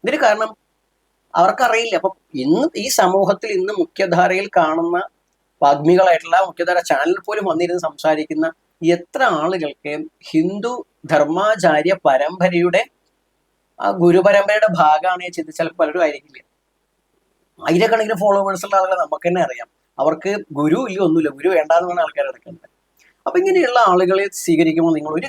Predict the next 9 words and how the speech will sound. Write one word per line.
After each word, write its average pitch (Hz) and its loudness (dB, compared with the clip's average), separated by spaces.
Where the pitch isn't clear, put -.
കാര്യം 139 -2
അന്വേഷിക്കണം. 120 -12
ഓൺലൈനിലാണെങ്കിലും 123 -10
ആ 107 2
വ്യക്തിക്ക് 165 0
ഗുരു 131 -6
ഉണ്ടോ? 117 -6
ആരാണ് 175 4
ഗുരു? 156 -10